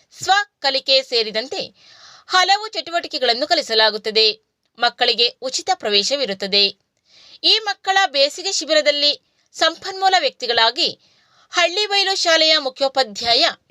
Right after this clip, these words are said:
ಡಿ ಬಸವರಾಜು, ಸಹ ಶಿಕ್ಷಕ ರಂಗನಾಥ್, ಅತಿಥಿ ಶಿಕ್ಷಕಿ ಸುಪ್ರಿಯಾ, ಗೌರವ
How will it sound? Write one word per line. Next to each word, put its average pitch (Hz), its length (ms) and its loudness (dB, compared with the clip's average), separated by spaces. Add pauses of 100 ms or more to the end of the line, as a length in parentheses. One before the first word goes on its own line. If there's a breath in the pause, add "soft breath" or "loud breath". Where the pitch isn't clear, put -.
ಡಿ - 240 0 (120)
ಬಸವರಾಜು, 240 760 0 (400 soft breath)
ಸಹ 349 320 -2
ಶಿಕ್ಷಕ 370 400 -2 (120)
ರಂಗನಾಥ್, 254 540 0 (320)
ಅತಿಥಿ 339 380 -2
ಶಿಕ್ಷಕಿ 349 420 -4
ಸುಪ್ರಿಯಾ, 247 600 0 (440 soft breath)
ಗೌರವ 330 380 0